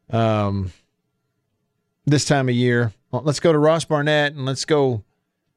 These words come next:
put some seventeen pound line on. Let's go flipping in the lily pads over there and catch us a big five pound largemouth. And that's all we wanna do, you know, or let's, <laughs> that kind of thing.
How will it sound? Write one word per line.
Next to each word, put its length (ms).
put 140
some 140
seventeen 640
pound 300
line 280
on. 320
Let's 160
go 200
flipping 420
in 120
the 60
lily 240
pads 360
over 100
there 160
and 80
catch 220
us 100
a 60
big 180
five 300
pound 260
largemouth. 540
And 80
that's 180
all 100
we 60
wanna 240
do, 180
you 220
know, 140
or 120
let's, 240
<laughs> 260
that 200
kind 160
of 40
thing. 220